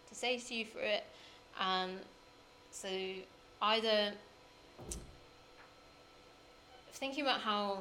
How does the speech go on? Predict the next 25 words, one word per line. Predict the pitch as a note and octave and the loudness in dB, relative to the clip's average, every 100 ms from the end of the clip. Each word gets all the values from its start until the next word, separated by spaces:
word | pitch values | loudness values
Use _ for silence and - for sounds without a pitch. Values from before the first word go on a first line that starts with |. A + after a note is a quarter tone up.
| F#3+ - - - - | -6 -14 -20 -20 -6
God | A3+ A3 A3 | -2 -2 -2
used | G3 - | -4 -2
Esther | F#3 - F#3 F#3 G3 - - - - - - | -2 -2 -6 -6 -8 -14 -20 -20 -20 -20 -12
to, | - F3+ F3 E3+ F3 - - - - | -6 -4 -4 -6 -12 -16 -20 -20 -14
to | F#3 | -4
save | G3 F#3 | 0 0
his | F3+ | -2
people. | - F3 - - - - - - - - - | -4 -6 -6 -12 -14 -16 -20 -20 -20 -20 -12
He | G#3+ G3 G3 G3 - | -6 -4 -4 -6 -4
put | G#3+ | 0
her | G#3+ G3+ - | 2 2 2
in | G3 G3 G3 - - - - G#3 | -2 -4 -6 -10 -18 -20 -8 -2
that | - - | -2 -2
position | G3 G3 - G#3 B3 - | -4 -4 -4 -8 -8 -8
at | - | -2
that | - - | -2 -4
time | - G3 F#3+ - - - - - - - | -4 -2 -2 -4 -10 -12 -16 -20 -20 -10
for | - F#3 | -2 0
a | |
reason, | F3+ F3 F3+ G3 B3+ E4 F#4 - | 0 -4 -6 -10 -10 -12 -14 -14
to | |
complete | G#3+ F#3 F#3+ - | -12 -8 -8 -6
his | F#3 - | -8 -8
purposes. | F3 E3+ - - - - - - - - - - - - - - - - - - - | -8 -8 -10 -14 -16 -18 -20 -20 -20 -20 -20 -20 -20 -20 -20 -20 -20 -20 -20 -12 -6
And | G3 F#3+ | -4 -4